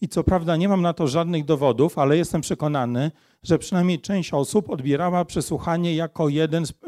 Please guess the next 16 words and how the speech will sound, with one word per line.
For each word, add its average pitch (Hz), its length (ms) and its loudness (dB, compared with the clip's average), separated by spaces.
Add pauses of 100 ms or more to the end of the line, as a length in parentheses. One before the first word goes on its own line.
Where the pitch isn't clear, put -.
(200)
e, 139 40 -2
filmów 160 340 0
więziennych 160 580 0
amerykańskich, 147 640 -4
które 147 320 -2 (380)
wówczas, 147 480 0
e, 147 320 -4
cieszyły 147 500 0
się 147 240 -2
dużą, 127 420 2 (720)
e, 123 440 -4
popularnością. 127 840 -4 (840)
E, 135 640 0 (420)
i 175 460 -2 (1200)
te 143 180 0
filmy, 151 680 0